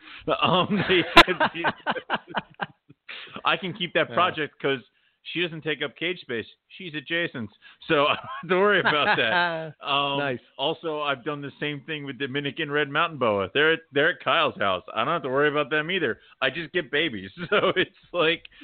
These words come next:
Speaker 1: I'm,
Speaker 2: Nice.
Speaker 1: I'm, I'm outsourcing <laughs> at this point,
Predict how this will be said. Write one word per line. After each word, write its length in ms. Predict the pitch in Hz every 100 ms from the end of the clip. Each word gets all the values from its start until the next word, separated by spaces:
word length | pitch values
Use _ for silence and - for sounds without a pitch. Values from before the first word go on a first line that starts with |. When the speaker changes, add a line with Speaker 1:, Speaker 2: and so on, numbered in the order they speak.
| -
Speaker 1:
I'm, 80 | 247
Speaker 2:
Nice. 300 | 320 254 156 - - 147 139
Speaker 1:
I'm, 140 | 151 - 143
I'm 100 | 160
outsourcing 760 | 165 196 - 175 156 - 127 -
<laughs> 0 | 220 220 202
at 120 | 185
this 180 | 190 139 - _ -
point, 340 | 202 202 208